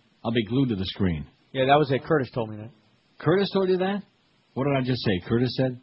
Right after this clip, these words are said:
Speaker 1: Yeah, blame it on him. Nearly fourteen hundred Iraqi civilians died in a wave of targeted killings in Baghdad last month. Fourteen hundred. Ah, you know, who's counting? The figure doesn't include civilians killed in insurgent bombings. Even so, however,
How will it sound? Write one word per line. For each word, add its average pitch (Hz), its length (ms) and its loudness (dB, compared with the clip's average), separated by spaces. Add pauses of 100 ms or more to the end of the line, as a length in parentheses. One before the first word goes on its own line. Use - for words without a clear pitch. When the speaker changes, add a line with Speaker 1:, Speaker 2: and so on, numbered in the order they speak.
(200)
Speaker 1:
Yeah, 135 140 -4
blame 143 160 0
it 127 80 2
on 113 100 0
him. 98 280 -4 (320)
Nearly 160 260 2 (100)
fourteen 208 360 4
hundred 156 240 0
Iraqi 139 340 0
civilians 123 500 -2
died 113 220 0
in 107 60 0
a 110 40 2
wave 110 220 0
of 107 140 -4
targeted 127 420 -2
killings 135 320 -2
in 113 140 2
Baghdad 113 440 0
last 104 300 -4
month. 147 220 2 (260)
Fourteen 214 380 2
hundred. 135 340 0 (260)
Ah, 180 200 -2
you 151 160 2
know, 85 180 -4
who's 135 240 -2
counting? 90 300 -2 (320)
The 143 100 0
figure 170 240 2
doesn't 196 320 2
include 113 580 2 (100)
civilians 135 500 0
killed 131 160 2
in 127 100 2
insurgent 120 540 0
bombings. 107 460 2 (440)
Even 214 340 4
so, 120 480 2 (180)
however, 156 600 0